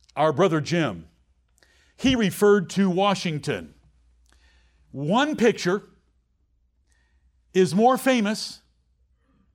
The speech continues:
about World War Two than any other picture. Nothing else compares.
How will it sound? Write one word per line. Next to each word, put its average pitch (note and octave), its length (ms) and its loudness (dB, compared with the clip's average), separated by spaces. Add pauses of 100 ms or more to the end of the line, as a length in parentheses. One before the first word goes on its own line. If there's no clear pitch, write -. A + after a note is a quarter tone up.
(520)
about F#3+ 360 2
World G#3+ 300 4
War B3+ 180 2
Two G3 460 0 (2250)
than F#3 200 0
any B3+ 220 2
other B3+ 200 2
picture. G#3 440 -2 (760)
Nothing E3+ 280 0
else A#3 220 0
compares. E3+ 600 -4